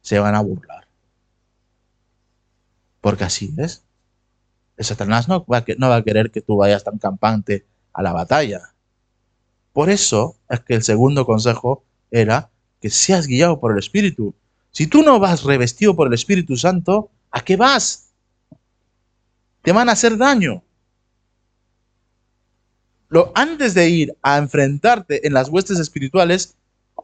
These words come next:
usa las armas espirituales de Dios. Si no vas con las armas espirituales,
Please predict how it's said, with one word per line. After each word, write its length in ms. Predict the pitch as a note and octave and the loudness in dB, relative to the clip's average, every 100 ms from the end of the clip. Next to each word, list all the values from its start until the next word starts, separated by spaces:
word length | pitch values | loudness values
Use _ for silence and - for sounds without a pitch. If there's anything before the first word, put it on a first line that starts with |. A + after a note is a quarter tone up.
| - | 2
usa 400 | D4 C4+ - B2 | 4 6 4 2
las 180 | A2+ | 2
armas 300 | C#3 B2+ A2+ | -2 -6 -8
espirituales 640 | A#2 - B2 A2 A2+ G#2+ G#2+ | -12 -6 -6 0 0 0 -4
de 80 | G2+ | -12
Dios. 440 | G2+ F#2 - - _ _ _ _ _ _ _ _ | -12 -18 -18 -20 _ _ _ _ _ _ _ _
Si 160 | - | -8
no 240 | F#3+ C4 D4 | 2 4 6
vas 240 | C#4 - | 2 0
con 100 | F#3+ | -2
las 160 | D#3 E3+ | 0 2
armas 260 | E3 D3+ | 0 0
espirituales, 840 | C#3+ - C3 A#2+ G3 G#3+ A3 G#3 | -2 -6 -10 0 2 4 2 0